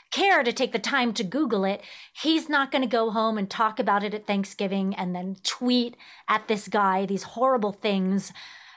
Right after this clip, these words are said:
Um, the same thing that, you know, I got tweeted horrible things at. So I don't hide his identity,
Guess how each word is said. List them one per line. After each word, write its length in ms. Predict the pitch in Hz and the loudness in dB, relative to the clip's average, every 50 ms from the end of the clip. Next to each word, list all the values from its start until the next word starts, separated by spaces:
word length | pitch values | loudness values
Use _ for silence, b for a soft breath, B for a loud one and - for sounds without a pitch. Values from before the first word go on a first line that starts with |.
| B B _ _ | B B _ _
Um, 520 | - 202 196 190 190 196 214 220 214 202 196 | 2 4 4 4 2 0 -4 -8 -12 -4 0
the 80 | 247 247 | 0 0
same 280 | 247 320 302 311 311 | 2 2 2 2 2
thing 180 | 311 330 311 285 | 2 2 2 2
that, 340 | 294 - - - - 214 294 | 2 0 0 -4 -4 0 2
you 60 | 294 | 2
know, 100 | 269 262 - | 2 4 4
I 200 | 226 254 349 - | 4 4 4 2
got 240 | 349 220 185 - | 0 -2 -2 -2
tweeted 320 | - - 220 190 190 180 185 | -4 -4 -2 0 0 0 0
horrible 360 | - 202 196 180 175 175 180 | 0 0 -2 0 -2 -4 -4
things 300 | 175 - 170 170 175 - | -6 -6 -8 -8 -6 -8
at. 240 | 180 175 - - - | -8 -8 -8 -10 -4
So 340 | - 262 247 247 247 240 240 B B B B B B | 2 4 4 4 4 2 -2 B B B B B B
I 180 | - 262 269 277 | 2 2 2 2
don't 480 | 220 196 - 269 269 285 320 320 247 - _ | -2 -2 0 2 2 2 2 0 -2 -8 _
hide 460 | - - 285 285 277 277 269 277 254 | -6 0 2 2 4 2 2 0 -2
his 160 | 233 254 220 247 | -4 -4 -2 0
identity, 840 | 226 226 202 - 214 220 240 247 294 254 269 294 302 302 320 330 | -2 -2 -2 -2 -2 -2 -2 -4 -4 -4 -4 -4 -2 -2 -2 -4